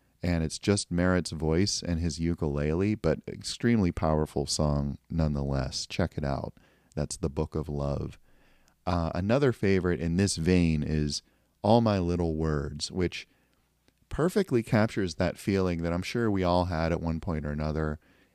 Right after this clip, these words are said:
in our lives of helplessly watching someone we love leave us. And, of course, this song also has an irreverent line or two in the chorus.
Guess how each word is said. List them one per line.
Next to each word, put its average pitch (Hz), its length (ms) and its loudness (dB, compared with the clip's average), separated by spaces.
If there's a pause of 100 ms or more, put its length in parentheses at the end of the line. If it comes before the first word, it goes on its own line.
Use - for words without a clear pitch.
in 110 180 4
our 95 160 4
lives 78 460 0
of 78 180 -4 (560)
helplessly 143 600 2
watching 90 800 0 (560)
someone 123 420 2
we 101 120 2
love 85 540 2
leave 78 360 0
us. - 400 -6 (380)
And, 82 440 -2 (960)
of 107 120 -10
course, 120 280 -2
this 113 120 0
song 95 380 2 (180)
also 95 340 -2
has 87 300 0
an 85 220 -4
irreverent 85 600 -4
line 85 320 0
or 85 100 0
two 90 240 -2
in 80 80 -2
the - 100 -8
chorus. 117 580 2